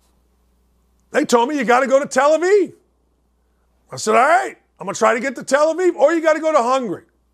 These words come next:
Now, this is about eight years ago, so it's been a while. Maybe they changed all the rules, but right now, all you gotta do is go to France.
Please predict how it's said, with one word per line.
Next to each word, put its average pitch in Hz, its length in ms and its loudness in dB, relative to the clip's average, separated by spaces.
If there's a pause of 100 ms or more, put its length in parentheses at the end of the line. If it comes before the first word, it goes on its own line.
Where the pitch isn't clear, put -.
(540)
Now, 226 160 0
this 381 220 -2
is 320 140 -2
about 240 240 2
eight 220 180 -2
years 208 320 0
ago, 113 240 -16
so 214 240 -4
it's 196 100 -6
been 277 220 0
a 240 40 -2
while. 202 280 0
Maybe 254 260 -4
they 220 140 0
changed 202 420 -6
all 180 140 0
the 143 60 -6
rules, 202 260 0
but 175 120 -6
right 302 220 0
now, 294 220 0
all 247 100 2
you 285 60 0
gotta 254 180 -2
do 269 80 -6
is 208 120 -6
go 254 100 2
to 190 80 -2
France. 294 480 -6